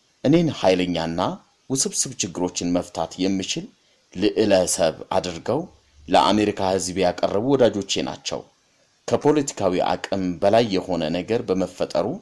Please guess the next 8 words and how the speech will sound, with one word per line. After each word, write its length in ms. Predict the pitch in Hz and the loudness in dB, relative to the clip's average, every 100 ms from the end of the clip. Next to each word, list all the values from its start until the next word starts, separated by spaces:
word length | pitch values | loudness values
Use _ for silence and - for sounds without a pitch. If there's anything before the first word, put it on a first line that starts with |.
| _ _ _ _ _ - | _ _ _ _ _ -4
ህዝቡ 280 | 101 90 95 98 | -4 -2 -2 0
በእኔ 340 | 95 - 95 95 131 269 _ _ _ _ _ _ _ _ _ | 0 2 2 0 0 -6 _ _ _ _ _ _ _ _ _
የማይችለውን 720 | 90 90 92 104 107 101 95 92 | 0 2 2 2 0 0 0 2
ነገር 260 | 90 98 110 | 0 -2 -4
ሲጠብቅ 500 | - - 120 95 - | -2 0 0 0 -4
ነበረ። 320 | 80 69 60 50 - _ _ _ _ _ _ _ _ - | -6 -4 -6 -8 -14 _ _ _ _ _ _ _ _ -2
እኔ 120 | 117 131 101 | 4 6 6
ራሱ 260 | 85 82 | 2 0